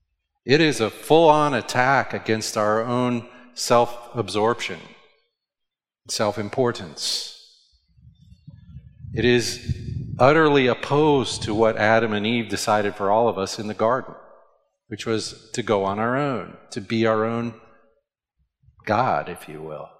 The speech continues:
to idolize ourselves. And people don't hear that. They don't regard it as good news,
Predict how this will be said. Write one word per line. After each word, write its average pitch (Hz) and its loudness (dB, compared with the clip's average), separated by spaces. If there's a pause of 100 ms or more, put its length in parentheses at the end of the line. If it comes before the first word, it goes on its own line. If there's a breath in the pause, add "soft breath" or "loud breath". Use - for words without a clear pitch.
to - -8
idolize 110 2
ourselves. 117 -4 (3000)
And 101 -10 (160)
people 113 -8
don't 117 -4
hear 139 -4
that. - -8 (1000)
They 131 4
don't 165 0
regard 104 0
it 110 -6
as 110 -2
good 123 0
news, 147 -8